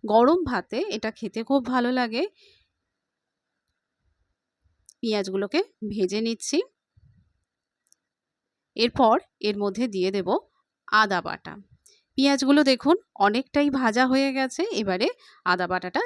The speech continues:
দিয়ে দিচ্ছি। আদাটাকে ভালো করে ভেজে নেব।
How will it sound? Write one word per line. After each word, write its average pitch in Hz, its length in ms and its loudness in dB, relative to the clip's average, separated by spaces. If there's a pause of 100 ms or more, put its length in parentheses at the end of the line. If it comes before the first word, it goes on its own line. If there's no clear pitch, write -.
(100)
দিয়ে 190 220 -6
দিচ্ছি। - 380 -12 (480)
আদাটাকে 220 440 0
ভালো 214 300 -4
করে 226 220 -2 (480)
ভেজে 214 420 -4
নেব। 190 200 -12